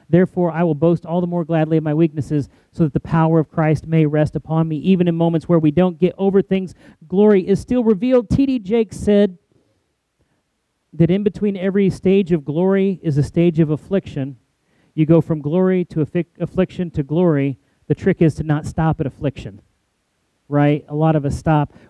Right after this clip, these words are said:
when we get to the hard part, and we never get to that last part, which is in Second Corinthians. Turn there with me, if you would. If you have your Bibles, we're gonna finish with this in Second Corinthians chapter three.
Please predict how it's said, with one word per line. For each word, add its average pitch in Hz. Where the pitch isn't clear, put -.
when 151
we 143
get 147
to 147
the 135
hard 151
part, 135
and 147
we 147
never 143
get 151
to 147
that 135
last 165
part, 147
which 156
is 151
in 151
Second 175
Corinthians. 165
Turn 185
there 170
with 160
me, 160
if -
you 147
would. 147
If -
you 139
have 160
your 165
Bibles, 151
we're 143
gonna 151
finish 165
with 156
this 147
in 139
Second 156
Corinthians 151
chapter 143
three. 117